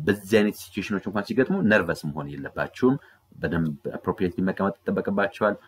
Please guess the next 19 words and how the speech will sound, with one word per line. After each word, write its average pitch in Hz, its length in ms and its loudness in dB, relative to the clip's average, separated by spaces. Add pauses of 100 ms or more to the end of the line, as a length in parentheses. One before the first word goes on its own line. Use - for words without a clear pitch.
(240)
argumentative 107 520 0
and 92 180 2
defensive 98 420 0
የሆነ 87 180 0
አይነት 82 160 -4
አንሰሮችም 82 500 0
ሪኮመንድ 85 560 0 (460)
አይደረጉም። 76 480 -2
የሚያ-፣ 80 280 -4 (100)
መከራከር 95 560 -2
በጣም፣ 123 320 0 (360)
እ፣ - 100 -6 (920)
የለ-፣ 85 280 0 (160)
የምትከራከሩበት 95 800 -2
አይነት 82 240 -2 (560)
ሴሽን - 380 -2
አይደለም። 71 420 -6 (1040)
በቃ - 140 -12 (260)
ያላችሁን 85 680 0